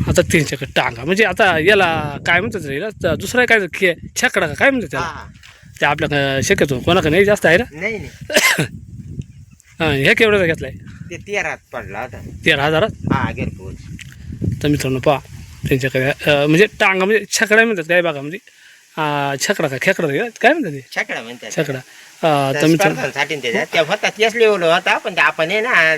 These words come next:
Speaker 2: हे असं आपल्याला घरी काही मटेरियल घ्या त्या वयाला ते साठी त्या उचलून वगैरे घेतल्या ह्या त्या.
Speaker 1: हम्म, हम्म.
Speaker 2: आणि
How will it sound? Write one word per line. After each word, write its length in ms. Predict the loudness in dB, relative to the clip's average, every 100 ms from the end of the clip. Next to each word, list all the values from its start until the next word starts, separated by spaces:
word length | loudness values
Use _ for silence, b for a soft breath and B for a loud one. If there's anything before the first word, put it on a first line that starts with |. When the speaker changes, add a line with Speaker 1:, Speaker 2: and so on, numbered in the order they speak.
| 0
Speaker 2:
हे 80 | 2
असं 220 | 2 2
आपल्याला 360 | -4 -4 -8
घरी 240 | -4 -2 0
काही 220 | 2 0
मटेरियल 540 | -2 -4 -4 -4 -4
घ्या 140 | 0 0
त्या 180 | 0 -4
वयाला 540 | 0 0 0 0 -6 -8 -18 -18 -10 -2
ते 120 | 0
साठी 260 | 0 -2
त्या 280 | -2 -2 -2 -4 -16 -18 -18 -16 -12 -6
उचलून 400 | -4 -2 0 2
वगैरे 360 | 2 2 2
घेतल्या 280 | 2 2 0
ह्या 160 | 0 2
त्या. 160 | 2
Speaker 1:
हम्म, 200 | 0 0
हम्म. 440 | -4 -6 -8 -6
Speaker 2:
आणि 100 | -4